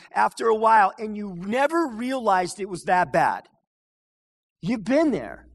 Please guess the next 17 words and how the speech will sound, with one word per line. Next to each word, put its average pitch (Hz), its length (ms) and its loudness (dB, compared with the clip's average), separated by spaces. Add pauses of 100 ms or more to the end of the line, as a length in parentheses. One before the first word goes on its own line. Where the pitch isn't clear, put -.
(920)
This - 260 0
is 294 140 -2
something 240 560 -2 (240)
that 214 200 -8
God 196 320 4
does. 139 480 -4 (800)
You 180 120 -6
guys, 214 180 2
how 214 160 2
many 349 220 0
of 175 100 -6
you 226 200 -4
are 208 100 0
familiar 190 580 -2
with 156 240 -6
the 156 100 -10
term, 135 600 -2